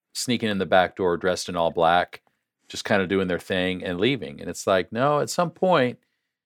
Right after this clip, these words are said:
you need to engage. You need to, you need to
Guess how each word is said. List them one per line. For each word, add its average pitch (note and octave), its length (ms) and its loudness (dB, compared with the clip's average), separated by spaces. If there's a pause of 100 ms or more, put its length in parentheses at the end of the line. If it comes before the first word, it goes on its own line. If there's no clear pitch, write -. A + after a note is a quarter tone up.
(200)
you G#2 100 -4
need B2 140 2
to C3 100 2
engage. A#2 680 4
You F#2 100 -12
need G2+ 200 -4
to, F#2+ 200 2 (500)
you F#2+ 100 -8
need G2+ 180 -6
to F#2+ 200 -2